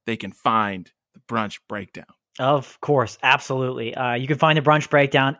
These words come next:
Speaker 2: anywhere that you listen to podcasts. Uh, and like we say every week, that includes Apple Podcasts, Spotify, Google Podcasts, SoundCloud, Stitcher. Not just those. It's anywhere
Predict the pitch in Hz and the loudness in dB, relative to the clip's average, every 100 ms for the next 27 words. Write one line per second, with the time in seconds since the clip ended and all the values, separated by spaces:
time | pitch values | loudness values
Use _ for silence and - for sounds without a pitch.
0 | _ 165 175 165 131 113 104 - 135 131 | _ 4 6 6 6 2 0 -4 -2 0
1 | - 139 135 135 127 113 123 120 113 113 | 0 0 0 -2 -4 -2 0 0 0 0
2 | 104 - - - 120 117 107 107 120 131 | 0 -6 -18 -6 0 0 0 -2 -4 -6
3 | 113 135 - 131 - 135 131 139 135 - | -8 -8 -2 0 4 4 4 2 0 2
4 | 127 123 139 135 131 131 127 - 127 123 | 2 2 0 2 2 2 2 2 2 4
5 | 127 117 - - - 135 131 127 123 123 | 2 2 -2 -10 0 4 4 4 2 2
6 | 120 - 143 135 135 123 113 120 110 - | -2 0 2 2 2 0 2 2 2 -2
7 | - - 127 123 120 117 107 - 131 - | -4 2 2 2 2 2 0 0 0 2
8 | 120 - - _ _ 143 175 175 170 - | -4 -4 -20 _ _ 4 4 4 0 4
9 | 147 110 - - _ - 156 - 156 151 | 2 2 -10 -20 _ -8 -8 0 2 6
10 | 147 143 135 | 6 4 0